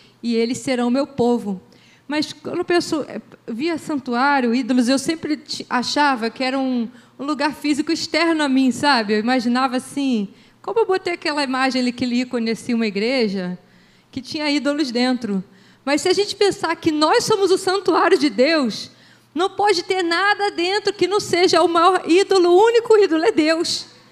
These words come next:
Nós só idolatramos, ad-, adoramos a Ele. Então, se você pensa que dentro desse santuário tem algo que,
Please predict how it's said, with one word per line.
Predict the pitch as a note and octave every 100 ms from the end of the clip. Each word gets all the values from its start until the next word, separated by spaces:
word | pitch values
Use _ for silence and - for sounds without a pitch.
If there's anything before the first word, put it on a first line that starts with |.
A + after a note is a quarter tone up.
| _ - -
Nós | D4+ D#4+
só | E4
idolatramos, | E4 D#4 G4+ F4+ D4+ D#4+ E4+
ad-, | D#4 D#4 D4 A3
adoramos | C#4+ E4 E4 C#4+ E4+ D#4
a | F4
Ele. | D#4+ D#4 D4 G#3+ F#3+ - - - - -
Então, | - F#4+
se | G4
você | G4+ G4
pensa | F#4+ F4+ F4+
que | -
dentro | C4 F4 G#4 G#4+
desse | G4 G#4+ -
santuário | F#4 F#4 F4 D4+ D#4 E4 C#4+ G#3 G3 - - _
tem | F4 F4 -
algo | - D#4+ F#4 D#4 C4 B3
que, | B3 D4+ E4 - -